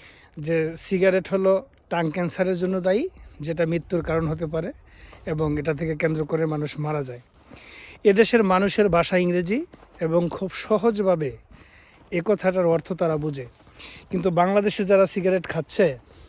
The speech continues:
তারা কিন্তু তাদের হার্মফুল যে সাইড এফেক্টটা, সেটা আমরা যদি কেউ বলি যে এটা খুব ক্ষতিকারক, খাবেন না,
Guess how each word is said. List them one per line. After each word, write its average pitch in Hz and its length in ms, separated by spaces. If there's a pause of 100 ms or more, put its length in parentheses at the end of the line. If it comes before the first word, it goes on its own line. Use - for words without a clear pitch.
(520)
তারা 180 220
কিন্তু 185 500 (1040)
তাদের 170 500
হার্মফুল 208 800 (180)
যে 160 260
সাইড 170 340
এফেক্টটা, 175 560 (520)
সেটা 165 340
আমরা 156 180
যদি 160 180
কেউ 160 180
বলি 156 360 (420)
যে 165 80
এটা 151 140
খুব 156 160
ক্ষতিকারক, 175 600
খাবেন 170 280
না, 151 200